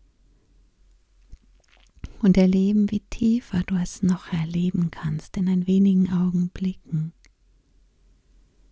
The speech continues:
Wenn du magst, geh mit deinem Fokus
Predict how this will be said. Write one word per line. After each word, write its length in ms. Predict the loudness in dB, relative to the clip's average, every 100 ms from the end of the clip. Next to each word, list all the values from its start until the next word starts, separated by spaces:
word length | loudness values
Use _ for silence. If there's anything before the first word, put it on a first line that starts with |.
| _ _ _ _
Wenn 180 | 0 2
du 100 | 4
magst, 600 | 4 2 -2 -6 -20 -20 _ -20 _ _ -4
geh 160 | 0
mit 220 | 2 2
deinem 300 | 2 2 0
Fokus 1040 | -2 -2 2 2 0 -10 -14 -14 -14 -16